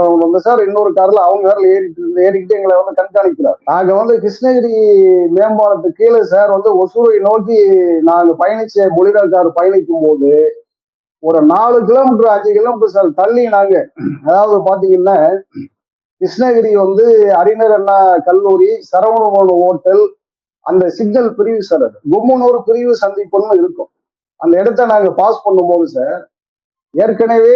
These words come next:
வந்து இருபத்தி ஏழாம் தேதி என்ன வந்து நோட்டமிட்டவர்களோ,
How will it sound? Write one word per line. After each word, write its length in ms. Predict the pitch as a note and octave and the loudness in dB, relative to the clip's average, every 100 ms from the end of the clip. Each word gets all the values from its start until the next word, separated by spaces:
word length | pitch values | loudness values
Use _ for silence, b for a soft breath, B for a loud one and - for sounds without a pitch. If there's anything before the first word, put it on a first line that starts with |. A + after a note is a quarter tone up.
| B3 | 2
வந்து 200 | A3+ A3+ G#3+ | 2 0 0
இருபத்தி 360 | A3+ B3 A3 | -2 -2 0
ஏழாம் 280 | A3+ A3 A3 | 0 0 0
தேதி 240 | G#3 G3+ G3+ | 0 0 2
என்ன 200 | G3 G3+ | 0 2
வந்து 200 | G#3 G#3 | 0 0
நோட்டமிட்டவர்களோ, 840 | F#3+ G#3 G3+ F#3+ E3+ F3 F3 F3 G3 | 0 0 0 -2 -2 0 0 2 2